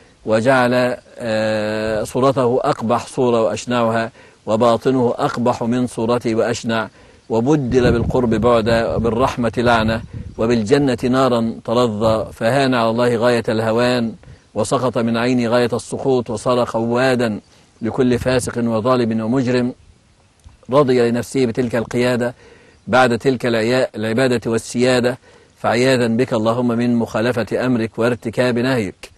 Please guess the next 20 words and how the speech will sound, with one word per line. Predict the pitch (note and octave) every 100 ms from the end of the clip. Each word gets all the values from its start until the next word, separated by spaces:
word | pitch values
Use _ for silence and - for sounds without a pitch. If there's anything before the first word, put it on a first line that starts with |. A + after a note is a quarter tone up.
| _ - - - -
ما | A2
الذي | C#3 D3 D3+
أرسل | C3+ D3+ - C3+
على | C3+ B2+ C3
عاد | C3+ D3 C3
الريح | B2+ D3 C#3
العقيم | C3 B2 - E3 C#3+ F#2 - _ -
سبع | - C3+ C3+ A#2+
ليال | B2 B2 C#3 C3 A2+ F#2+ -
وثمانية | A2 A#2+ A#2 A#2+ C#3 C3+ C3+
أيام | A2 A#2 B2+ C#3+ B2+ A#2
حسوما، | A#2+ - D3+ B2+ F2 - _ _ _ _
فترى | - - C#3+ C3+
القوم | B2+ C#3 C#3 B2+
فيها | B2+ C#3 B2+
صرعى | A#2+ D3+ D3 B2 G2 - -
كأنهم | A2 A#2+ C#3 C3+ B2+
أعجاز | A2+ A2+ C3 C3+ G#2+ A2
نخل | C#3+ - A#2+ A#2+
خاوية؟ | - A#2+ B2 C#3+ A#2